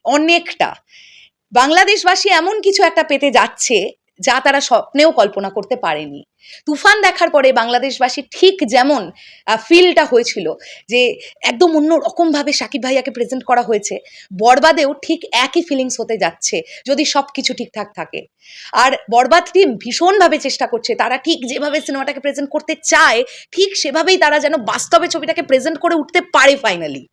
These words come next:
তো সবকিছু ঠিকঠাক থাকলে বরবাদ হতে যাচ্ছে ভাই আলাদাই লেভেলের একটা সিনেমা। আজকে বলে রাখছি, মিলিয়ে নিও কথাটা।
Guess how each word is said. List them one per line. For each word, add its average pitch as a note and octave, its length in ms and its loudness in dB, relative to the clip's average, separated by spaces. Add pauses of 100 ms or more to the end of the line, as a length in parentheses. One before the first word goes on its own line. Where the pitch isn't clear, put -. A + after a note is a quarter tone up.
(1080)
তো G#3+ 40 -10
সবকিছু E4 480 0
ঠিকঠাক D4 440 -6
থাকলে C#4 260 -4
বরবাদ G#3+ 420 2
হতে G#3+ 200 -6
যাচ্ছে G#3+ 280 -4
ভাই G#3 200 0
আলাদাই F#3+ 320 2
লেভেলের F#3 340 -2
একটা F#3 180 -8
সিনেমা। E3+ 440 -10
আজকে G#3 280 -6
বলে A3 200 -4
রাখছি, A3 260 -4
মিলিয়ে A3 320 -6
নিও G3+ 180 -6
কথাটা। - 380 -8